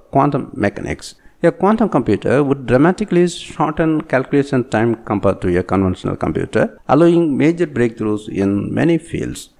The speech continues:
A diamond crystal defect called the N V center shows high performance for quantum memory in principle.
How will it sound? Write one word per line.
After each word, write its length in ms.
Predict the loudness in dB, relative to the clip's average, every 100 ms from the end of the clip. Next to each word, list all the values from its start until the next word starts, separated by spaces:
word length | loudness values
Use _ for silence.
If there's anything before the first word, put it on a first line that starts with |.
| -20 _
A 160 | 4 4
diamond 440 | 4 2 2 0
crystal 440 | -2 -6 -2 -2 0
defect 580 | -2 0 -2 -4 -18
called 280 | 2 2 4
the 140 | 0 2
N 200 | 4 4
V 100 | 2
center 540 | -2 -2 0 0 -2
shows 440 | -6 0 0 0
high 300 | -4 -2 -2
performance 680 | 0 0 0 0 0 0 -4
for 280 | -4 0 0
quantum 420 | 0 0 0 0
memory 400 | 0 2 2 2
in 160 | -2 -2
principle. 640 | -4 -4 -4 -6 -6